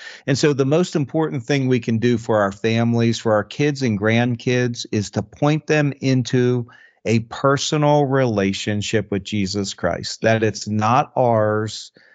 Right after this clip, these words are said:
for them, it's their own relationship. And also to communicate that we do. We live in a very sinful, painful world, and sin is what destroys.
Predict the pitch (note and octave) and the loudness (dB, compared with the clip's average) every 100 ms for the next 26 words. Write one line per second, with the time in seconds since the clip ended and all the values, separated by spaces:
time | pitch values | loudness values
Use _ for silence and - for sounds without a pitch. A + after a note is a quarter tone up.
0 | _ - E3 F#3+ G3+ A#2 G#2 G#2 A2 A#2+ | _ -6 0 2 2 0 0 -2 -4 -8
1 | A#2 B2 G#2+ A#2 A#2+ B2 A#2 B2+ A#2+ A#2+ | -8 -8 -4 0 0 0 -4 -4 -4 -4
2 | A#2+ A#2 A#2 - A2 G#2+ G#2+ G#2+ - G#2+ | -4 -6 -10 -8 -4 -2 -2 -4 -4 -8
3 | G2+ - G2+ G2 _ - - - E3 F#3 | -8 -6 -6 -6 _ -20 -20 -4 2 4
4 | F#3 D3 D3+ D#3 - D3+ E3+ A3+ - E3+ | 6 6 4 2 -2 0 2 0 -2 0
5 | C#3 C3 C#3 - _ _ - F3+ F3 E3+ | 2 2 0 -6 _ _ -6 -4 -2 -2
6 | G3 A3+ - C3+ C3 C#3+ D3 C#3+ _ _ | 0 -2 0 -2 0 0 0 -2 _ _
7 | _ D3 E3 E3+ D#4+ B3+ A#2 C3 D#3 F#3+ | _ -4 -2 0 -2 0 0 0 0 0
8 | E3+ D3+ C#3+ B2 C3 C#3 D#3 D3+ - - | 0 0 0 0 2 2 2 0 -4 -2
9 | C#3+ C#3+ D3 - D#3 D#3 E3+ _ _ _ | 0 0 -2 0 0 0 -4 _ _ _
10 | _ _ _ - D3 C#3+ C#3+ C#3 C#3+ C#3 | _ _ _ -2 2 2 2 -2 0 0
11 | C3+ C3 - - G#2 G#2+ F2+ E2 - _ | 0 -4 -12 -8 -2 0 0 -4 -10 _
12 | _ - - - C3 A#2+ A2+ - E3+ F#3+ | _ -20 -14 0 2 2 0 2 4 6
13 | F3 B2 C3+ C3+ - A#2+ - - G2 - | 4 2 0 0 -2 -4 -4 -4 -4 -4
14 | - - - | -10 -14 -16